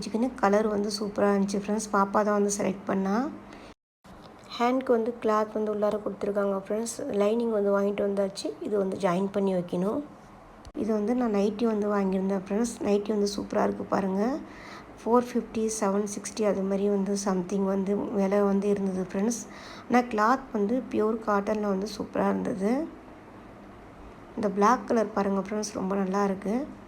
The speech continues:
நைட்டி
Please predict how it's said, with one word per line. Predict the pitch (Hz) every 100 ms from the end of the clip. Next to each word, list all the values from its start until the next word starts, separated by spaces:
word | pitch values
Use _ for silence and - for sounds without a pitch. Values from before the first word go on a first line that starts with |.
| - - - - - - - - - - - - - - - - - - - - - - - - - - - - - - - - - - - - 254 233
நைட்டி | 254 269